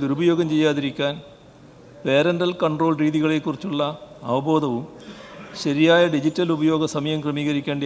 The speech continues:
ആവശ്യകതയെ സംബന്ധിച്ചുള്ള ബോധവൽക്കരണവും ഡി ഡാഡ് വഴി നൽകി വരുന്നു. സർ, ബി എൻ സി,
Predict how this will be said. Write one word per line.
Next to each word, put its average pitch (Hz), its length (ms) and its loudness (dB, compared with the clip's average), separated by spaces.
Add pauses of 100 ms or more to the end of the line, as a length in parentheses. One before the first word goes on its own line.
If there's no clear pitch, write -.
ആവശ്യകതയെ 147 560 0
സംബന്ധിച്ചുള്ള 143 540 -4 (920)
ബോധവൽക്കരണവും 147 800 2 (520)
ഡി 135 100 2 (100)
ഡാഡ് 151 280 4
വഴി 131 200 -2 (180)
നൽകി 123 280 -2
വരുന്നു. 101 240 -6 (1120)
സർ, 151 160 2 (120)
ബി 143 100 0 (140)
എൻ 165 80 2 (100)
സി, 127 120 -2